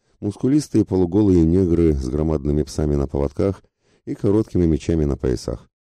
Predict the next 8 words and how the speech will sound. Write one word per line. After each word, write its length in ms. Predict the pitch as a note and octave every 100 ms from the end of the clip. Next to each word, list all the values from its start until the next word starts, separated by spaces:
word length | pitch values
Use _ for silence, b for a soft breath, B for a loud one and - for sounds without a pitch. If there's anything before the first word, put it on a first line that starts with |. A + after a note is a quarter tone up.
| _ _ _ -
Ярко, 560 | B1 G#2+ C3 A#2+ B2 -
блескуче 640 | A#1+ B1+ - G#2 - G#2+ G#2+ _ _ _ _ _
и 100 | C3+
на 160 | E3 F#2+
редкость 380 | F#2 - G2 -
пошло. 380 | C2+ - B1 - _ _ _ _ _ _ _ _ _ -
Почтенные 800 | D2 - - E2 F2 F2 E2+
квириты. 600 | E2 D#2+ F#2 G#2 - A#1+